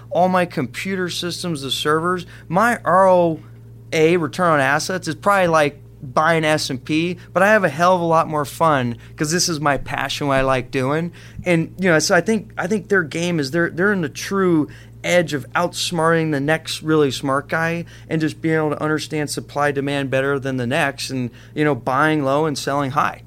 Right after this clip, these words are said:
is what they do. It's just, that's, you know, if you're competing with supercomputers at the margin, if you're one millionth of a second better than the next P H D guy, that's everything. It's kind of a winner take all,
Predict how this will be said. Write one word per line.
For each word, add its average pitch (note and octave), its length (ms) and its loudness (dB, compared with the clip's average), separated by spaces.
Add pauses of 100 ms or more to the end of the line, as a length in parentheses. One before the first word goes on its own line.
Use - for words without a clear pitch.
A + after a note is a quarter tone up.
is C3+ 140 -8
what D3+ 200 0
they C#3 140 0
do. A#2+ 460 0 (240)
It's B2+ 140 -4
just, - 360 -2
that's, - 400 -2 (320)
you D#3+ 100 -2
know, C3+ 100 0
if C3 100 -6
you're C#3 160 -2
competing D3+ 480 -4
with C3 100 -2
supercomputers B2+ 1000 -6 (400)
at D#3+ 240 -2
the D3 80 2
margin, C3+ 500 0
if C3 160 -6
you're C#3 280 -2 (260)
one D3+ 640 2 (120)
millionth D3+ 640 2
of C3 140 -2
a A#2+ 60 -6
second C#3 560 -6
better C3+ 340 0
than B2+ 180 -4
the B2 120 -2
next D3+ 560 -4
P C#3 140 -6
H - 160 -8
D D#3+ 140 -6
guy, A#2+ 400 0 (320)
that's D3 300 0
everything. D3 640 -2 (220)
It's C#3+ 160 -6
kind E3 120 0
of C#3 60 0
a C3 60 0
winner C#3 260 -2
take B2+ 320 -6
all, C3+ 340 -6